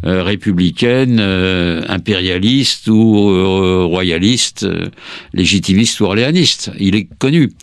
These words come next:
Et, euh, il, euh, il fait ses armes, euh, euh, au corps législatif,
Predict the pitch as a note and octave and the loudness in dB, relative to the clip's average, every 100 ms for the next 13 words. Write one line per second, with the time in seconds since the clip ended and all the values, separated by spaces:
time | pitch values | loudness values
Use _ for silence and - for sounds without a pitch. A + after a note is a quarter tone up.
0 | - - _ - G2+ G#2 G2+ F#2 F#2 F2 | -20 -20 _ -6 -2 -2 -4 -4 -2 -2
1 | E2+ E2 F2 E2 - - - _ _ _ | -2 -2 -2 -4 -6 -12 -20 _ _ _
2 | - - G#2+ G2 G#2+ G2+ G2 F#2 F2+ F2 | -18 -8 -2 0 2 2 2 0 0 0
3 | E2+ E2+ E2 A2 - - - - - F#2 | 0 -2 -4 -6 -12 -20 -20 -20 -6 -4
4 | - A#2+ - G#2 B2 A2+ G2 F#2 - F#2 | -2 -2 0 0 0 -2 -2 -2 -4 -2
5 | F2+ F2+ F2+ - F2+ F2 E2+ F#2+ F#2+ A2+ | -2 0 -2 -4 -2 -2 -2 -2 -2 -2
6 | G#2 F2+ F#2 - F2+ D3 D#3+ - | 0 -2 -2 -2 -2 0 0 -4